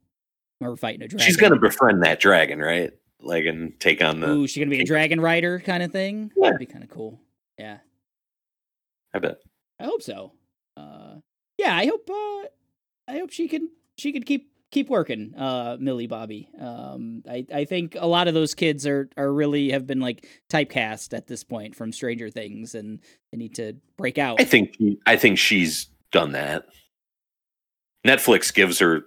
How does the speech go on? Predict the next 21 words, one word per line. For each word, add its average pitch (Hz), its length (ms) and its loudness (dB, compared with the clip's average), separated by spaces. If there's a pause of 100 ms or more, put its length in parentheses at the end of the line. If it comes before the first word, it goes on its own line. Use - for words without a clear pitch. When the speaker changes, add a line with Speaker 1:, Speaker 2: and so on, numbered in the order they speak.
Speaker 2:
the, - 160 -4 (160)
every 90 480 6
<laughs> 185 160 2
movie 160 300 4
that 156 200 4
they 175 320 4
Speaker 1:
<laughs> - 40 -6
Speaker 2:
have 101 260 0
for, 90 280 2 (420)
for 90 140 2
kind 87 180 4
of 85 120 4
the, 85 360 2
the 92 60 -2
young 87 200 4
adult 85 500 4
kind 87 180 -6
of 85 80 -8
thing. 85 360 -6
So 80 400 -12 (1120)
Speaker 1:
Hmm. 104 180 -18